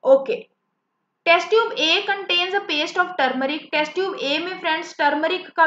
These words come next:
paste है, मतलब हल्दी का paste है, बल्कि टेस्ट ट्यूब बी में phenolphthalein प्रेजेंट है आपका। ठीक है, ये मैंने आपको पढ़ाया था, इसमें phenolphthalein प्रेजेंट है। हमने क्या किया, few drops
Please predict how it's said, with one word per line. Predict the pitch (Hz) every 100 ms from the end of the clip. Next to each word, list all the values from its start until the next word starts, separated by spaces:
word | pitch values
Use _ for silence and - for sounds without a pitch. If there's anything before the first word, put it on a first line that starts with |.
| 311
paste | 285 285 285
है, | 285 285
मतलब | 269 285 285 254
हल्दी | 247 247 285
का | 320
paste | 330 302 302 302
है, | 302 - - _ -
बल्कि | 311 349 403
टेस्ट | 403 349 -
ट्यूब | 370 359 247
बी | 285 349
में | 349 330 349 -
phenolphthalein | 349 302 277 - - 330 320 330 311
प्रेजेंट | 285 240 240 247
है | 226
आपका। | 190 180 - - _
ठीक | 269 320
है, |
ये | 302
मैंने | 285 277
आपको | 262 302
पढ़ाया | 285 269 285 320
था, |
इसमें | 311 285 320
phenolphthalein | 311 285 247 - 269 269 262
प्रेजेंट | 254 214 208
है। | 190 - _ - -
हमने | 311 339 466
क्या | 453 403 339
किया, | 339 349 349 359 - -
few | 381 440 480
drops | 415 370 370 -